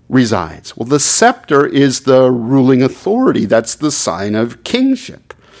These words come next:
So we're told in the blessing of Judah that that's gonna be the kingly line, which is strange. Why not the oldest? Or why not Rachel's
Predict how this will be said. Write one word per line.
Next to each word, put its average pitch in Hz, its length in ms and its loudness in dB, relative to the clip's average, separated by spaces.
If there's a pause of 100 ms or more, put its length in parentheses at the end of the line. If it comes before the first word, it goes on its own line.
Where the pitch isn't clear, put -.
(160)
So - 220 0
we're 175 120 2
told 214 340 0
in 190 100 6
the 175 80 2
blessing 202 640 -2
of 131 220 -2
Judah 139 580 -2 (240)
that 170 140 0
that's 175 220 0
gonna 190 180 2
be 175 100 -2
the 170 120 -2
kingly 165 500 0
line, 208 200 2
which - 160 -6
is 127 120 -6
strange. 226 600 0 (280)
Why 117 160 0
not 156 180 0
the 175 120 -6
oldest? 185 640 -4
Or 147 140 2
why 143 220 2
not 208 240 2
Rachel's 131 960 -2